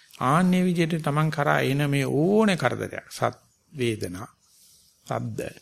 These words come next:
හිතවිලි, රූප, ගන්ධ, රස.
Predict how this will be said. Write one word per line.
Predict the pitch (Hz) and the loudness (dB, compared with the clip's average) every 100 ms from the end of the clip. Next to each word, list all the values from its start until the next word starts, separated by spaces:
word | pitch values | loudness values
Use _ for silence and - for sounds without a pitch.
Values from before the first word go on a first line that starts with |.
| _ _ _ _ | _ _ _ _
හිතවිලි, | - 131 139 110 92 92 - _ _ _ | -4 -4 -4 -6 -8 -10 -14 _ _ _
රූප, | 143 156 131 110 98 - _ _ _ - | 0 2 2 -2 -8 -12 _ _ _ -4
ගන්ධ, | 123 143 123 95 - - _ | -2 0 -2 -4 -10 -14 _
රස. | 131 135 | -4 -4